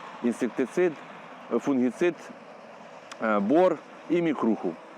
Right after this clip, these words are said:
І карбаміда, і сульфат магнія по чуть-чуть. Ну, це я покажу потім вам на це. Е, по візуально нам наше поле,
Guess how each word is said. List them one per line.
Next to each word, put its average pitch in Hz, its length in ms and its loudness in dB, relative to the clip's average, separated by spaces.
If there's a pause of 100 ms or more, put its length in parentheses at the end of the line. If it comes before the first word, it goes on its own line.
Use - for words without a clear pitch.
(220)
І 160 140 6
карбаміда, 147 600 4
і 127 400 6
сульфат 131 360 0
магнія 117 340 2
по 113 160 0
чуть-чуть. - 340 -2
Ну, 160 60 -2
це 156 220 4
я 139 80 4
покажу 123 480 0
потім 98 260 0
вам 92 260 0
на 104 220 2
це. - 160 -8 (680)
Е, 110 600 4 (340)
по 170 360 6
візуально 151 680 4
нам 135 380 2
наше 143 460 2
поле, 135 500 6